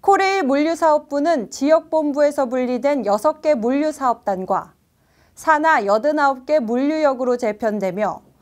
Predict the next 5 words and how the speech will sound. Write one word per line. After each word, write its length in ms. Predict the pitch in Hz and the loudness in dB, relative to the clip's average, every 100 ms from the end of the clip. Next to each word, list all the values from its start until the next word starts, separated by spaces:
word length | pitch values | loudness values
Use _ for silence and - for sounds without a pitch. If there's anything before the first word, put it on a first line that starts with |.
| _ _ _ - | _ _ _ 0
총 360 | 381 349 294 | 4 4 2
천삼백육십칠 1300 | 277 381 381 381 359 349 349 226 - 320 - - 381 | -4 -2 -2 0 0 0 0 -2 -4 -6 -6 -2 2
명의 360 | 370 349 320 240 | 2 2 2 0
인력으로 560 | 240 262 254 226 285 | 0 0 0 -2 -2
구성됩니다. 840 | 285 262 311 277 208 170 160 143 | -4 -2 0 0 -4 -8 -12 -14